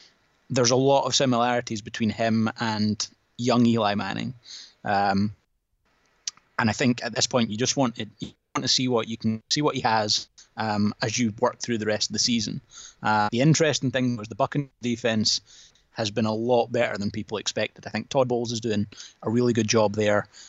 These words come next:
Um, they're looking pretty good up front, where Vita Vea is having a really nice season, um,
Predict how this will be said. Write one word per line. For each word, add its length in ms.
Um, 400
they're 160
looking 300
pretty 240
good 120
up 140
front, 420
where 80
Vita 300
Vea 220
is 200
having 160
a 60
really 180
nice 220
season, 440
um, 520